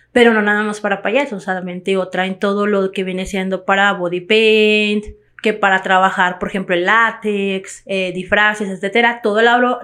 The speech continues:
todo el año abren, pero en especial, pues, en estas fechas se llena más. Y ahí es donde puedes encontrar todo, porque, de hecho, ahí también hasta te venden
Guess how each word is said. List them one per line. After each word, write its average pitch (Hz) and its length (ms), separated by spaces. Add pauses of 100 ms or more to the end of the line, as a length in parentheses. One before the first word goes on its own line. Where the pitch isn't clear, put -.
todo 220 120
el 262 100
año 269 260
abren, 277 280
pero 233 160
en 196 60
especial, 202 580
pues, 220 160
en 180 80
estas 180 260
fechas 185 220
se 196 100
llena 180 220
más. 175 280
Y 214 60
ahí 220 120
es 233 80
donde 311 160
puedes 254 220
encontrar 233 340
todo, 320 140
porque, 254 200
de 214 40
hecho, 277 120
ahí 277 100
también 269 260
hasta 262 260
te 202 120
venden 220 600